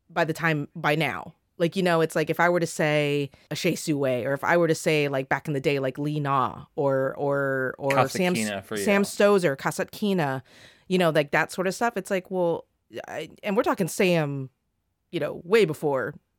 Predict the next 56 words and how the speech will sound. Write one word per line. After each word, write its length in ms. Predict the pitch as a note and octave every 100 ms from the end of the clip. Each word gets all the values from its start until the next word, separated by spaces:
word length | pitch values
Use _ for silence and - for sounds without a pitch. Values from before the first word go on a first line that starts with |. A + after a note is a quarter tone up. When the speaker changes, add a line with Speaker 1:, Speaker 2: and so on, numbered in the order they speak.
| _ -
Speaker 1:
Sam 320 | - E3+ C#3
Sam. 340 | C#3+ E2 D#2+ - _ -
Yeah, 340 | C4 G#3 C#3
so 340 | - G3+ F#3+
it's, 480 | - G3 - - - -
it's, 480 | G3+ - - - -
it's, 380 | G#3+ - - G3+
uh, 380 | F#3 F3 F3 E3 F3+ _ _ _ _
it's 160 | F3 -
quite 260 | - B2+ -
difficult 580 | C3+ A#3+ C4 - _ _
to 120 | -
identify. 500 | C3+ C#3 D3+ A3 - -
But 220 | D#3 G3+ G#3
yeah, 240 | - D3
no, 240 | G3+ F#3+ D#3+
but 140 | A3
you've 160 | D4 D#4
been 100 | C#4
on, 200 | G3 G3
you've 120 | C#4
been 100 | D4
on 80 | G#3+
the 60 |
Sinner 180 | F3 D3+
Speaker 2:
But, 120 | C#3+
yeah, 100 | E3+
Speaker 1:
train. 180 | C3+ D#3 _
Speaker 2:
so 180 | - D3+
I've 100 | C3
been 80 | D#3+
on 60 | D3+
the 80 | C#3
Sinner 180 | C#3+
train, 320 | B2 C3+ A#2 A2+
really, 400 | C3 B2+ B2 G#2
and 100 | B2
I 40 |
know 40 | C#3
a 40 |
couple 140 | C#3+
people 100 | C#3
were 80 | A#2
on 80 | G#2+
there 100 | G#2
a 40 |
little 220 | F2+ G2 A2
bit 100 | G2
earlier 240 | G2 F#2+
if 40 |
you 60 | G#2
wanna 160 | F#2+ F#2
be 120 | F2+
hipster, 500 | G2 - G#2 F#2 D#2 A2 _ -
you 60 | G2
know, 160 | E2+